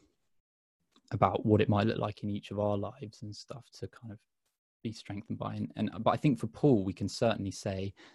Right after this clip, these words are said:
that evangelism was something that he was motivated to do because of God's grace.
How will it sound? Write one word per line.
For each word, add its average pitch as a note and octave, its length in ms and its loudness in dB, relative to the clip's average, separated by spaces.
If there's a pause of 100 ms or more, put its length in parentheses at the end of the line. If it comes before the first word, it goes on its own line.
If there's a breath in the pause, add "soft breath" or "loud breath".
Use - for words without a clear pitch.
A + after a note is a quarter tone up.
that A2 120 0
evangelism G2 600 6
was G2 120 0
something G#2 360 4
that F#2+ 140 2
he G2+ 280 4
was F#2+ 220 0
motivated G#2 720 -2
to - 220 -12
do G2+ 140 -8
because G2+ 320 -6
of F#2+ 100 -14
God's G2 240 -10
grace. - 460 -4